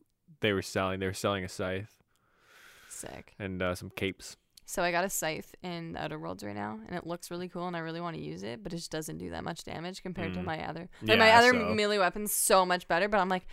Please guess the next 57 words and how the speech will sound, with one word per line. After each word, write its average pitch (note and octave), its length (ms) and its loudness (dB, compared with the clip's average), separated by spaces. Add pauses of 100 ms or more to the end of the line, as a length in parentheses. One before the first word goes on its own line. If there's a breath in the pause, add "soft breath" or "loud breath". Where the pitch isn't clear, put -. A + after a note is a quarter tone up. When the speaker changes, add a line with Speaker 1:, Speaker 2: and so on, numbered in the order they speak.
Speaker 1:
But G2 80 4
it's G2+ 100 -2
like - 120 0
a F#2+ 60 -2
pipe F2+ 320 -4
or G2+ 40 0
Speaker 2:
I'm - 20 -
like, G2 80 0
Speaker 1:
something. F#2+ 300 -2
Speaker 2:
"I G2 60 2
just B3+ 200 -4
really B3+ 300 -6
Speaker 1:
<laughs> C4+ 40 -4
Speaker 2:
want," B3+ 300 4
yeah, A3+ 240 12
it's G3+ 80 8
like A#3+ 100 6
a A#3 120 12
rod, F#3 500 12
literally. D3 120 6
Speaker 1:
Yeah, A2 260 12
Speaker 2:
It's A2 100 6
Speaker 1:
it's A#2 80 0
just F3 160 6
Speaker 2:
ugly F#3 140 0
as F#3+ 100 -4
fuck. - 320 0
Speaker 1:
You're A#2 140 -4
just G#2 80 -8
like, G#2 100 4
"Ah, G2+ 140 4
this F#2+ 140 -4
is G2+ 100 -10
fun." - 220 -4
Speaker 2:
And C#4 80 4
I'm D4 80 4
like, D4+ 240 2 (600)
"You C4 100 -4
couldn't, D4+ 400 2 (280)
you B3+ 240 -2
couldn't E4 240 8
have G4+ 120 10
made D#4+ 200 8
this F#4+ 180 6
scythe, B3 340 8
like, C4+ 200 2
way G#3+ 420 4
more A#3+ 300 4 (480)
O A#3 100 10
P A#3 300 -2
so C#4 140 0
I A3+ 100 4
could A#3 120 -4
use G#3+ 300 -2
it?" D4+ 420 0
Speaker 1:
Just, - 200 -6 (100)
just - 300 0